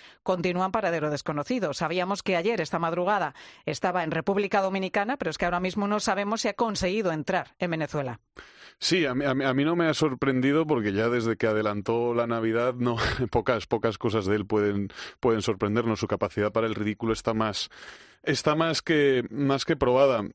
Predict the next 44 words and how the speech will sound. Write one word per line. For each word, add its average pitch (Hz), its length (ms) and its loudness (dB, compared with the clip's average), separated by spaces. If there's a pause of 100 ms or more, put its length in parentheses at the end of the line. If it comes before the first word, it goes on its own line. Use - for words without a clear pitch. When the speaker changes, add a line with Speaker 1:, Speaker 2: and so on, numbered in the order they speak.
Speaker 2:
A 131 100 2
mí 143 120 2
me, 170 420 0
me 143 200 0
extrañaría 135 500 2
mucho 143 300 0
que 131 80 2
Edmundo 131 300 -2
González 117 400 -2
consigue 113 280 0
sentar 104 300 -2
en, 107 300 -2
en, 107 400 -2
en 110 160 -2
Venezuela. 113 500 0 (100)
Entiendo 110 440 -2
que 110 220 -2 (400)
el 113 540 0
gobierno 110 420 0
de 110 60 0
Maduro, 110 300 0
el 107 60 -2
régimen 110 280 -2
de 107 80 -2
Maduro 107 320 0
se 110 120 -2
ha - 20 0
asegurado 107 500 0
de 104 100 0
que, 107 300 -2 (280)
de 117 200 -2
que 117 200 0
eso 123 220 0
no, 117 360 0 (400)
de 127 160 2
que 139 120 2
eso 143 140 0
no 143 80 2
ocurra. 160 360 0 (360)
Y, 151 300 2
y 156 140 0
por 147 180 0
otro 165 160 -2
lado, 190 380 2